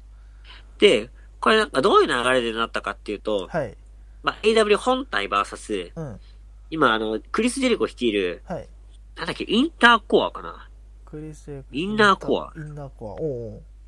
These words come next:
Speaker 1: ていう、えー、ユニットがあってですね。
Speaker 2: エーダブリュー、え、エーダブリュー内にね。
Speaker 1: はいはいはい。
Speaker 2: うんうん。
Speaker 1: の、あのー、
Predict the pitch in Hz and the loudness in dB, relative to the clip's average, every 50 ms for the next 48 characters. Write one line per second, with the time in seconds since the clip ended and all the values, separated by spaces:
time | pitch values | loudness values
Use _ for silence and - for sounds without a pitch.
0 | - - - - - 151 156 156 151 151 131 120 - - - 117 120 120 120 120 | -20 -20 -8 0 4 6 6 6 6 6 4 2 0 -2 -4 -4 -2 0 0 2
1 | 135 151 170 185 - - 196 185 180 175 170 165 143 165 170 - - 107 98 - | 2 2 0 0 2 2 4 6 6 6 6 4 2 0 -4 -6 -8 -14 -14 -14
2 | - 101 101 - 190 - - - - - - 214 202 196 185 196 180 175 170 170 | -14 -14 -12 -14 -14 -16 -18 -20 -8 -2 0 0 2 2 2 0 2 2 0 0
3 | 165 147 - - - - - - - - - 185 180 185 - 180 190 190 185 180 | -2 -4 -8 -12 -18 -20 -20 -20 -20 -8 -2 0 0 0 2 0 0 0 0 0
4 | 175 165 151 151 139 120 101 95 101 117 127 160 190 - - - - - - - | 0 0 -2 -4 -4 -6 -8 -10 -12 -12 -12 -14 -14 -16 -20 -20 -20 -20 -20 -20
5 | - - - - - 151 135 131 135 113 104 101 190 185 175 175 170 165 151 135 | -20 -20 -12 -6 -4 -4 -2 -2 -4 -4 -4 -2 -2 -2 -2 -4 -4 -6 -6 -8
6 | 131 165 - - - - - - - - 240 302 277 170 127 107 - - - - | -12 -14 -18 -20 -20 -20 -20 -18 -8 -2 0 2 2 2 2 -2 -6 -12 -20 -20
7 | - - - - - 110 117 113 117 113 113 113 113 113 110 110 110 110 110 107 | -20 -20 -14 -8 -4 -2 -2 -2 -2 -4 -6 -8 -8 -6 -6 -4 -4 -4 -4 -2
8 | 107 107 104 101 | -2 -4 -4 -6